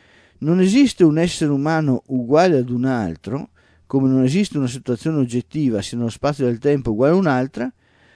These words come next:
non esiste un percorso di stregoneria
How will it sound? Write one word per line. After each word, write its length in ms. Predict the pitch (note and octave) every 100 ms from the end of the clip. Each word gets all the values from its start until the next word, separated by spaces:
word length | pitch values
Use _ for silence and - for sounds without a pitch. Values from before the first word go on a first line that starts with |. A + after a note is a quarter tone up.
| _ -
non 180 | F#3 G#3+
esiste 680 | A3 B3+ G#3+ - G2+ F2+ _ _ _ -
un 200 | C#3+ D3+
percorso 600 | D#3 C#3+ - G#3 F#3 C#3
di 100 | C3
stregoneria 720 | C3 C#3+ D#3 E3+ A#3 C4+ D4